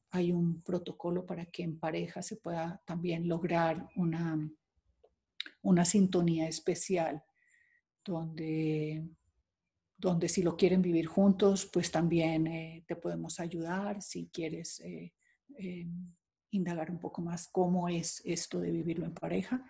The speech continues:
y también estar, eh, para lo-, los otros, si, si estás solo y quieres realmente compartir esto con apertura, ¿no? Y y bueno, está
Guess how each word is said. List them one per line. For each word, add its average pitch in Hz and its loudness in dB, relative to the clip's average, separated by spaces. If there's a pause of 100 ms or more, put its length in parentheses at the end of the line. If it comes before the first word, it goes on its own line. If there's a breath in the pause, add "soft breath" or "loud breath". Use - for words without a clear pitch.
(560 loud breath)
y 180 4
también 175 2 (180)
estar, 175 -8 (380)
eh, 175 -6 (640)
para 170 -2
lo-, 170 -6
los 180 0
otros, 208 -2
si, 170 -2
si 170 0
estás 156 -4
solo 214 2
y 160 -6
quieres 160 -4
realmente 165 -6
compartir 165 -8
esto - -12
con 87 -6
apertura, 170 -8
¿no? 208 -4
Y 185 -6 (1000 soft breath)
y 170 2
bueno, 180 8
está 170 6